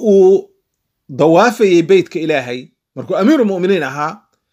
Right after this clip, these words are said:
ayuu waxa uu dhunkaday alxajarul aswad. Xajar waa dhagax wa. Waa dhagax. Xajarul aswad buu dhunkaday. Marka,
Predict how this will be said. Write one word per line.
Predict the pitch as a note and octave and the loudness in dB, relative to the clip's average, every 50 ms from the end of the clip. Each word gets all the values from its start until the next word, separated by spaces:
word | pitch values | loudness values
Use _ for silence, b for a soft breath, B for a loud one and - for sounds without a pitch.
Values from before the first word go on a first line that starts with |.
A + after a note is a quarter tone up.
| _ _ _ _ _ _ _ _ - | _ _ _ _ _ _ _ _ -4
ayuu | F#3 G3 A#3+ C4+ C#4 D4+ | -2 -2 0 0 0 0
waxa | D#4 - - B3 A#3 | 0 0 -2 -2 -2
uu | G3 G3 G3 | 0 -2 -2
dhunkaday | - G3+ G3 G3 F3 - - G3 F#3 G3 G3 F3 | -2 -2 -4 -6 -6 -8 -10 -8 -8 -6 -6 -8
alxajarul | F#3 F3+ E3+ A3 A#3 G3+ F#3+ G#3 F#3+ F#3 D#3+ | -8 -10 -8 -6 -4 -2 -2 -2 -2 -2 -4
aswad. | F3 G3 - - - B2+ G#2+ - _ _ _ _ _ _ _ _ _ _ _ _ _ _ _ _ _ _ _ _ _ _ _ _ _ - | -6 -8 -8 -8 -10 -12 -12 -14 _ _ _ _ _ _ _ _ _ _ _ _ _ _ _ _ _ _ _ _ _ _ _ _ _ -6
Xajar | - C4+ D4 A#3 C#4 B3 A3 | -2 -2 0 0 0 0 0
waa | A#3 A#3 | 0 -2
dhagax | B3+ C4+ B3 G#3+ - | -2 -2 -4 -4 -6
wa. | F#3 D#3 A#2 - _ _ _ _ _ _ _ _ _ _ _ _ _ _ _ _ _ _ - | -8 -10 -10 -12 _ _ _ _ _ _ _ _ _ _ _ _ _ _ _ _ _ _ -8
Waa | D3+ D#3 F3 - | -6 -6 -4 -2
dhagax. | A3+ A3 F#3 - - - - _ _ _ _ _ _ _ _ _ _ _ _ _ _ _ _ _ _ _ _ _ _ _ _ _ - | 0 0 0 -2 -6 -12 -18 _ _ _ _ _ _ _ _ _ _ _ _ _ _ _ _ _ _ _ _ _ _ _ _ _ -4
Xajarul | - C#4 D4 C4+ C#4+ C4+ C4+ | -2 0 2 2 2 2 2
aswad | C4+ B3+ - C4 A3+ F#3+ | 0 -2 -4 -4 -6 -4
buu | F#3+ G3 G3 | -4 -4 -4
dhunkaday. | F#3 E3 D3 - D#3 C#3 C3 A#2+ - _ _ _ _ _ _ _ _ _ _ _ _ _ _ _ _ _ _ _ _ _ _ _ _ _ _ _ _ _ | -4 -6 -6 -6 -10 -10 -10 -12 -14 _ _ _ _ _ _ _ _ _ _ _ _ _ _ _ _ _ _ _ _ _ _ _ _ _ _ _ _ _
Marka, | G3 C4+ D4+ B3 - C4 B3+ | -2 0 0 0 0 0 0